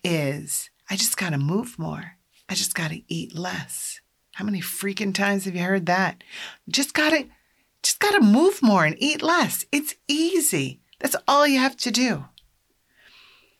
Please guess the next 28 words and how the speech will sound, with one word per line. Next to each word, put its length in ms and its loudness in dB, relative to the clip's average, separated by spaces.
And 160 -4
we 140 -2
build 760 0
a 80 -2
bubble 720 -6
and 140 -8
we're 140 -4
like, 460 -4
"Oh 140 0
my 160 2
gosh, 480 -6
I'm 100 -6
doing 440 -2
this." 420 -12
I 180 -14
cut 240 2
up 160 2
all 100 4
my 260 0
vegetables 800 0
and 80 -4
I'm 180 -12
counting 340 4
all 140 6
my 180 4
macros 680 2
and 120 0
I'm 140 0